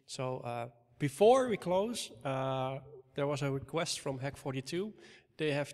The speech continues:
twee, uh, two, two Collo's, rolcontainers, whatever. They have, like, thirty or forty computers to give away. Um, Core two Duo,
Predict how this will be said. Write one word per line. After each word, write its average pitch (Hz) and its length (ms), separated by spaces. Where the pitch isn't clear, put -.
twee, 165 680
uh, 127 180
two, 190 360
two 180 280
Collo's, 156 400
rolcontainers, 139 840
whatever. 127 380
They 135 120
have, 127 100
like, 131 280
thirty 165 320
or 151 60
forty 165 360
computers 165 680
to 139 100
give 151 240
away. 147 400
Um, 131 920
Core 151 160
two 160 160
Duo, 151 640